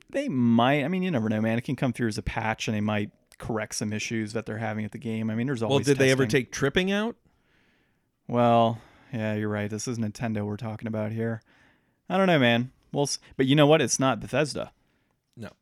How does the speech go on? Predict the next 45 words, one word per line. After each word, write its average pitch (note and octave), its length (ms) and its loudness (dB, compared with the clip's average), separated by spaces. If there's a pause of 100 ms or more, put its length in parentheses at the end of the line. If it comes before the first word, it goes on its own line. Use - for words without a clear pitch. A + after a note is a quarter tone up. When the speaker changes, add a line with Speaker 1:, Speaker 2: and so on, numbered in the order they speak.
Speaker 1:
It - 80 -16
could C#3+ 140 2
be A#2 100 2
worse. G#2+ 420 -2
We A#2 120 -4
could A#2+ 140 -4
have, A#2+ 220 0
like, A2 400 -2
a A2+ 60 -6
really A2 340 0
bad A2 480 -2
Super - 360 -6
Smash A2 380 -8
Bros. G#2+ 380 -8
nylon G#2+ 460 -6
bag, A2+ 440 -4
and G#2+ 100 -8
with A#2 100 -2
it - 20 -2
Speaker 2:
We C#3 120 6
Speaker 1:
being D#3 100 4
Speaker 2:
could B2+ 80 2
still F3 160 2
be D#3 100 6
waiting C#3+ 220 6
four C#3+ 180 2
to A#2+ 60 -2
six B2+ 240 -4
months C#3+ 200 0
for G2 160 -4
it, D#2 100 -10
too. A2 300 0
Speaker 1:
That B2+ 220 8
is G#2 140 -4
true. B2 340 0
So, B2 400 2
yeah, C#3+ 140 8
Speaker 2:
Who's C4+ 200 10
Speaker 1:
for D4+ 100 4
Speaker 2:
your D4+ 60 4
Speaker 1:
Smash. A3 80 -6
Speaker 2:
favorite G#3+ 320 2
Smash D#3 340 -2
character, F2+ 440 -6
though? - 260 -12